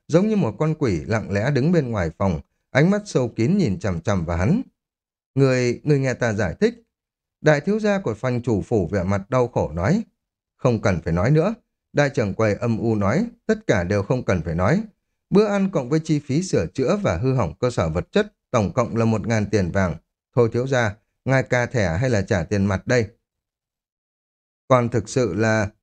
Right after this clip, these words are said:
dùng dây chuyền để buộc cái thẻ thần ở cổ sao? Quá thô tục rồi." Ở trong trúc viện, Đinh Tam Thạch khinh bỉ nói. Lâm Bắc Thần bị đau cơ vì trận giao tranh ác liệt vừa rồi cho nên đang ngâm mình trong bồn tắm sông hơi để thư giãn.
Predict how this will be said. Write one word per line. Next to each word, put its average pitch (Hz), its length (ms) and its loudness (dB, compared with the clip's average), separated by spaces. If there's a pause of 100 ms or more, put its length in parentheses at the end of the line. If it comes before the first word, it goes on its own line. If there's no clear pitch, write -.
dùng 139 240 2
dây 185 240 0
chuyền 117 260 0
để 90 100 -2
buộc 110 240 -2
cái - 100 -4
thẻ 87 200 0
thần 104 200 0
ở 82 100 0
cổ 85 280 -2
sao? - 300 -4 (180)
Quá 143 280 0
thô 156 160 2
tục - 260 -4
rồi." 95 220 -2 (320)
Ở 110 100 -2
trong 120 240 0
trúc 208 200 -4
viện, 127 180 0 (160)
Đinh 123 200 0
Tam 113 180 0
Thạch 101 240 -2
khinh 117 220 0
bỉ 98 160 0
nói. 104 340 0 (720)
Lâm 202 200 4
Bắc 226 180 -2
Thần 117 220 0
bị 117 180 0
đau 127 240 -2
cơ 131 280 0
vì 101 140 -4
trận 104 260 -4
giao 117 160 0
tranh 113 220 -2
ác 220 240 -4
liệt 117 180 2
vừa 98 140 0
rồi 85 300 0
cho 117 80 -2
nên 117 220 0
đang 120 220 0
ngâm 143 220 0
mình 92 200 0
trong 117 220 -2
bồn 90 200 0
tắm 117 220 -2
sông 127 240 -2
hơi 120 200 2
để 101 280 -2
thư 113 140 2
giãn. 123 320 0